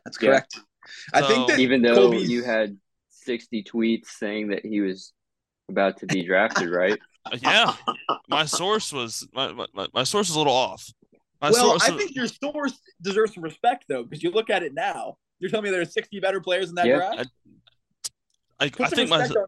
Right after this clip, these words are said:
Speaker 1: Andy's source.
Speaker 2: but my, my source was, like, he was onto something. It really should have been, like,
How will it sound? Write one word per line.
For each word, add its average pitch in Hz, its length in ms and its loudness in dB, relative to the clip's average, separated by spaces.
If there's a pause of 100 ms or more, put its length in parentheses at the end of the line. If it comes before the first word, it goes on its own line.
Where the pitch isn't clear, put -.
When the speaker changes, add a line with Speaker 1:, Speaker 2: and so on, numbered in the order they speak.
Speaker 1:
Andy's - 260 -18
source. 175 420 -2 (460)
Speaker 2:
but 92 100 -2
my, 160 220 4
my 202 220 2
source 196 500 0 (100)
was, 135 320 -2 (280)
like, 113 180 -6 (840)
he 220 120 -2
was 214 100 2
onto 175 280 0
something. - 380 -4 (1000)
It 165 160 0
really 247 160 4
should 233 160 2
have 202 40 0
been, 175 120 2
like, 143 180 4